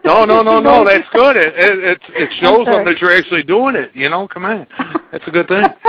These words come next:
Speaker 2: <laughs> I'm trying to hurry. I'm sorry.
Speaker 1: No, that's good. I mean, you know,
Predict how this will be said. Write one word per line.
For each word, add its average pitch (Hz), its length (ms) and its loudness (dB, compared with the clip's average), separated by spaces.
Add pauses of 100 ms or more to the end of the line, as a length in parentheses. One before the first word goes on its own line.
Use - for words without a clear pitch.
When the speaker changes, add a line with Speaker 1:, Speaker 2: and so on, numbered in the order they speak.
(300)
Speaker 2:
<laughs> - 580 -16
I'm 262 80 -6
trying 294 240 -2
to 240 80 -6
hurry. 220 520 -6
I'm 233 200 -10
sorry. 202 360 -6 (600)
Speaker 1:
No, 165 480 4
that's 147 240 -4
good. 196 240 2
I 143 60 -4
mean, 147 220 -10
you 151 120 -8
know, 160 180 -6